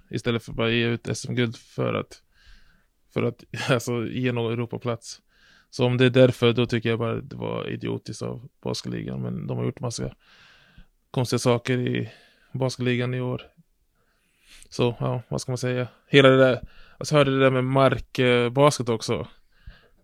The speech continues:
Alltså, vad är det som händer i basketligan? Alltså, det, alltså,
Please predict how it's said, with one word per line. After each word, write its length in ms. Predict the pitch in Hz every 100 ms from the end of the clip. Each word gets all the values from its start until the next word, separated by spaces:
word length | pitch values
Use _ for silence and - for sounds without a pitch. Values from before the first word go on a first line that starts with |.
| -
Alltså, 180 | 131 131
vad 80 |
är 40 | 135
det 60 |
som 140 | 135 131
händer 600 | - 170 170 127 120 120
i 100 | 117
basketligan? 520 | 117 113 131 123 104
Alltså, 260 | 107 110 98
det, 80 | 127
alltså, 120 | -